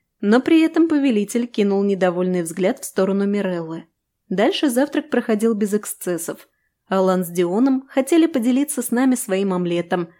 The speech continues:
но мы с брюнеткой только отрицательно покачали головой, не желая привлекать еще больше ненужного внимания.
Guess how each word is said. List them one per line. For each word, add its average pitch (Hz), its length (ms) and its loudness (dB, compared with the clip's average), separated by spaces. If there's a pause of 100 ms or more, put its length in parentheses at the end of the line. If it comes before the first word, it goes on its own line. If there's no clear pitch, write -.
(220)
но 226 120 4
мы 226 120 6
с 190 60 0
брюнеткой 208 480 0
только 180 260 -2
отрицательно 190 640 -2
покачали 185 500 -4
головой, 175 560 0 (320)
не 285 160 6
желая 269 400 2
привлекать 185 560 -4
еще 220 280 -2
больше 202 360 -2
ненужного 175 540 -4
внимания. 170 680 -8